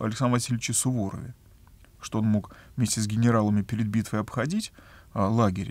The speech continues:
и у, у каждого костра вставал и мог задавать вопросы солдатам.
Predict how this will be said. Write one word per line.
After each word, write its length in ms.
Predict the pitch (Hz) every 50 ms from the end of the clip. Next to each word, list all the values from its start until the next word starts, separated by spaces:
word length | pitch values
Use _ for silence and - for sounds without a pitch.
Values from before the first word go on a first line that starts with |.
| - 107
и 60 | 107
у, 220 | 104 104 104 98 - - - - - 110
у 40 | 113
каждого 360 | - 117 113 107 107 107 104
костра 340 | - 120 117 - - 113 113
вставал 420 | - - - 117 165 196 202 175
и 40 | 135
мог 200 | 123 135 180 170
задавать 260 | - 120 139 160 -
вопросы 420 | 135 127 127 - 135 135 127 123 113
солдатам. 520 | - - 110 110 101 98 98 - - -